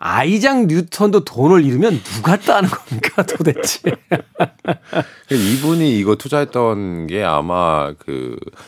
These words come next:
Speaker 2: 사우스시 주식회사라는 건데,
Speaker 1: 네.
Speaker 2: 이게 정말 세기의 버블이었어요.
Speaker 1: 음.
Speaker 2: 아마 이분이 이게 아니었으면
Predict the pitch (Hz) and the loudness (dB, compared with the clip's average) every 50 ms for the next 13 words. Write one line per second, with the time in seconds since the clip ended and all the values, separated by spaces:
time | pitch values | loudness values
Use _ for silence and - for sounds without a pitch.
0 | - _ - - 98 139 170 - - 180 - - - 135 127 120 110 104 95 87 | -20 _ -2 0 0 0 0 0 -2 -4 -4 -2 0 2 4 4 4 4 4 4
1 | 82 71 78 76 - - - 87 80 85 80 76 73 71 69 67 67 69 67 67 | 2 0 -2 -6 -8 -6 -4 -4 -2 0 0 0 -2 -4 -4 -6 -6 -6 -4 -2
2 | 80 82 87 85 - - 135 135 120 131 123 110 98 90 85 82 80 - - - | -2 0 0 0 0 -2 -2 0 0 0 0 0 -2 -4 -8 -10 -14 -16 -18 -20
3 | - - - - _ _ _ _ - - - - 131 139 143 180 175 - - - | -20 -20 -20 -20 _ _ _ _ -20 -12 -8 -6 -4 0 2 2 2 2 0 0
4 | 131 151 156 143 - - 208 190 175 196 180 147 104 90 87 80 101 101 90 87 | 0 2 0 2 2 2 2 2 4 2 2 2 2 0 0 2 2 2 2 4
5 | 87 98 107 - 160 139 98 78 78 90 104 98 - 208 202 139 143 135 127 120 | 2 2 2 2 2 2 4 4 2 2 2 0 0 0 0 0 2 2 2 0
6 | 113 113 110 104 98 82 87 98 120 131 135 127 123 113 98 92 85 71 90 87 | 0 -2 -2 -2 -2 0 0 2 2 2 2 2 2 2 2 0 0 -2 -4 -4
7 | 85 107 113 113 117 110 113 113 101 85 101 131 156 202 175 117 107 117 143 - | -4 -2 -2 -2 -2 -2 -2 -2 -4 -4 -4 0 2 2 2 4 2 2 0 0
8 | - 127 104 107 135 151 123 90 | 0 -2 0 2 2 0 0 -2